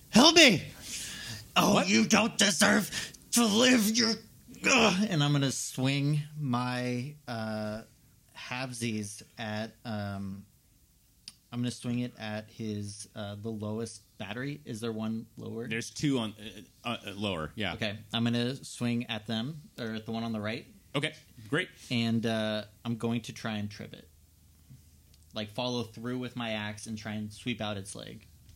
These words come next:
Speaker 1: I don't know how
Speaker 2: So,
Speaker 1: low the battery
Speaker 2: okay,
Speaker 1: is.
Speaker 2: if you're attacking the mech, you can make a sweep at-, attack to try and trip the mech.
Speaker 1: Okay.
Speaker 2: Otherwise, you're not gonna trip the battery. The battery is part of the suit.
Speaker 1: Okay.
Speaker 2: You understand?
Speaker 1: Yep.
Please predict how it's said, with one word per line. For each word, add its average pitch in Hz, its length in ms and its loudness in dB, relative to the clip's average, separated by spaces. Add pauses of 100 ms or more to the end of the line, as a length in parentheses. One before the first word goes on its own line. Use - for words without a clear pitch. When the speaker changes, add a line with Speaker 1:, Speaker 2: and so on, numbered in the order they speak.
(120)
Speaker 1:
I 107 40 -6
don't 117 100 -2
know 127 120 -2
how 127 140 -4
Speaker 2:
So, 120 160 0
Speaker 1:
low 120 220 2
the 113 120 0
battery 110 300 0
Speaker 2:
okay, 117 160 4
Speaker 1:
is. - 220 -10 (120)
Speaker 2:
if 147 160 0
you're 156 100 4
attacking 170 520 0
the 156 60 2
mech, 147 400 2 (120)
you 123 100 4
can 123 160 2
make 120 200 2
a 107 80 -4
sweep 113 360 -4
at-, 110 200 -12
attack 101 380 -6
to 107 60 -4
try 104 200 -4
and 95 120 -4
trip - 300 -4
the 98 80 -6
mech. 90 400 -6 (200)
Speaker 1:
Okay. 110 220 -4 (220)
Speaker 2:
Otherwise, 143 520 0
you're 123 120 2
not 123 160 0
gonna 117 160 -2
trip 113 320 -4 (260)
the 107 80 -4
battery. 85 600 -6
The 101 60 -4
battery 104 360 -2
is - 360 -8 (680)
part 107 280 -4
of - 240 -10 (120)
the 78 220 -8 (120)
suit. - 340 -12 (400)
Speaker 1:
Okay. 135 200 -6
Speaker 2:
You 87 80 -10
understand? 92 380 -6 (300)
Speaker 1:
Yep. 135 140 -6